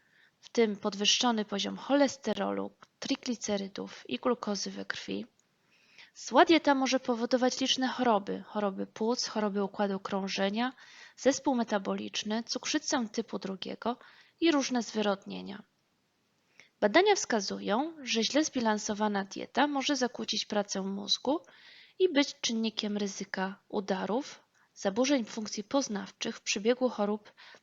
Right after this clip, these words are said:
neurodegeneracyjnych, w tym choroby Alzheimera czy Parkinsona. Na przełomie dwudziestego i dwudziestego pierwszego wieku przedstawiono rozwojową hipotezę zdrowia i choroby,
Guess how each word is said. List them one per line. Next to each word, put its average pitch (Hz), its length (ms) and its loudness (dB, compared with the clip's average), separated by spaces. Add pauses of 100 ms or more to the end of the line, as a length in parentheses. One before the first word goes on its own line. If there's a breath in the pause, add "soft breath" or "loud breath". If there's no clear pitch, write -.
neurodegeneracyjnych, 202 1400 0
w - 60 -16
tym 214 320 -2 (420 loud breath)
choroby 190 500 0
Alzheimera 233 800 2 (480 loud breath)
czy - 100 -4
Parkinsona. 196 840 -4 (2750)
Na 247 120 2
przełomie 349 420 6
dwudziestego 233 600 0
i 247 60 4
dwudziestego 202 520 -4
pierwszego 208 420 -2
wieku 185 420 -6
przedstawiono 247 800 0
rozwojową 226 640 0
hipotezę 208 640 -2
zdrowia 208 460 0
i 196 100 -4
choroby, 180 560 -4